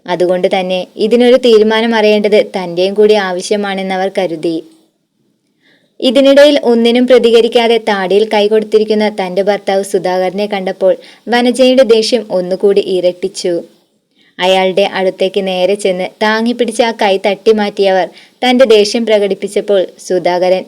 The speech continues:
ഒരു ഞെട്ടലോടെ അവരെയൊന്ന് നോക്കി. "ഹും, നിങ്ങളിങ്ങനെ ഒന്നും മിണ്ടാതെ ഇവിടെ ഇരുന്നോ?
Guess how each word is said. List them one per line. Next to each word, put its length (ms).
ഒരു 140
ഞെട്ടലോടെ 640
അവരെയൊന്ന് 600
നോക്കി. 380
"ഹും, 160
നിങ്ങളിങ്ങനെ 540
ഒന്നും 300
മിണ്ടാതെ 340
ഇവിടെ 220
ഇരുന്നോ? 260